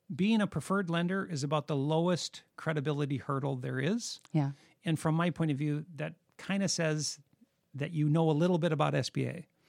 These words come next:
Speaker 1: particularly in this world, acquisition funding and goodwill funding.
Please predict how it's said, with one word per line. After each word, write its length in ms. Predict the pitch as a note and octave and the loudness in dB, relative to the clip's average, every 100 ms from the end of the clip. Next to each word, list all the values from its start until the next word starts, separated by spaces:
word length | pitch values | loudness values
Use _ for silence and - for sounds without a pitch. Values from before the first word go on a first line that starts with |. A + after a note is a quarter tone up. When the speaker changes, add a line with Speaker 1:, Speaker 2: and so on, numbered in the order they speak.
| - _ _ _ | -20 _ _ _
Speaker 1:
particularly 520 | - D3 C4 C4 G#3 | -6 -2 -2 0 0
in 120 | D3+ C3+ | 4 4
this 240 | D#3+ - | 2 0
world, 260 | E3 F3+ D3 | -2 -2 -2
acquisition 580 | C#3 - B2 C#3 F3 | -4 -2 -2 -2 -2
funding 420 | D#3 E3+ E3+ F#3+ D#3+ | 0 0 0 0 0
and 140 | C#3+ | 0
goodwill 380 | C#3+ B2 C3 D#3+ | -2 0 0 0
funding. 420 | G#3 G3+ G#3+ A#3+ | 0 0 2 -2